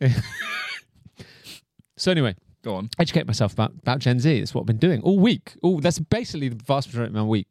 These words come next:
Speaker 1: has been, um, researching for this. Um, so she, in the interview, she says, um, Stranger Things,
Speaker 2: Mm.
Speaker 1: ah, it takes up a lot of time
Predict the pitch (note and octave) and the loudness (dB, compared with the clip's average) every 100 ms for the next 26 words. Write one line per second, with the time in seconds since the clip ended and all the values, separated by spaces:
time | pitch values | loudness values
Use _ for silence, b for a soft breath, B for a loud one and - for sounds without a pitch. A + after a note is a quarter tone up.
0 | - G2 - G2+ G2 F#2+ - _ _ G2+ | -10 -8 -4 -4 -4 -6 -12 _ _ -6
1 | F#2+ F#2 F#2+ A2 _ _ - B B _ | -6 -6 -12 -16 _ _ -20 B B _
2 | _ _ _ _ _ _ A2+ A2 G2 - | _ _ _ _ _ _ -6 -6 -2 0
3 | F#2+ - - F#2 - - C#3+ _ _ _ | 2 0 0 0 0 -6 -12 _ _ _
4 | _ - G#2+ F2 - - B B B - | _ -2 2 2 0 -8 B B B 0
5 | C3+ C3 C3 - D#3 G3 E3+ E3 D#3 D3+ | 2 2 -2 0 2 4 4 6 4 4
6 | A2+ G2+ A#2+ - A2 G#2+ A2+ G#2+ G#2+ A2 | 0 2 0 2 0 2 0 0 -4 -8
7 | - _ _ - - - E3 C3+ A#2 A#2+ | -12 _ _ -14 -4 4 6 6 4 2
8 | B2 D3+ - _ G#2+ G2+ F#2 _ _ _ | 2 -4 -10 _ -6 -6 -8 _ _ _
9 | - - - - - D#3+ - D3 - C3+ | -18 -16 -16 -10 -4 -2 -2 -2 0 2
10 | C#3+ D3+ D3+ - C#3+ C3 G#2+ F#2+ | 2 0 -4 -2 0 0 -2 -6